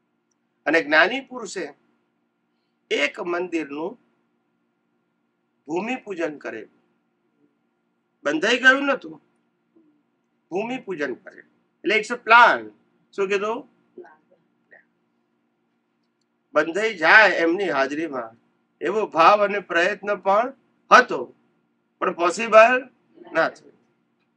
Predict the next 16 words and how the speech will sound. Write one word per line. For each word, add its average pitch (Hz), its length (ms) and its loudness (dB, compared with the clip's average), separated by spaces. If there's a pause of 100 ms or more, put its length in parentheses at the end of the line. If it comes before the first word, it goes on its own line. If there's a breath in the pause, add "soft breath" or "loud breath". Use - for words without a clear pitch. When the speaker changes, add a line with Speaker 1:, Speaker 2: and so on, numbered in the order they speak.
(600)
Speaker 1:
પણ 170 160 2
એ 254 480 8
જ્ઞાની 196 360 4
પુરુષે 165 480 -6
પણ 285 340 6
કહ્યું 180 500 0 (1600)
કે 170 100 2
આ 165 140 8
મંદિર 165 600 0
બંધાઈએ 151 680 -2
છે 165 300 -6
જગતના 156 680 -2
માટે, 143 420 -4
તમારા 147 640 0
માટે 139 480 -6
નથી. 180 580 0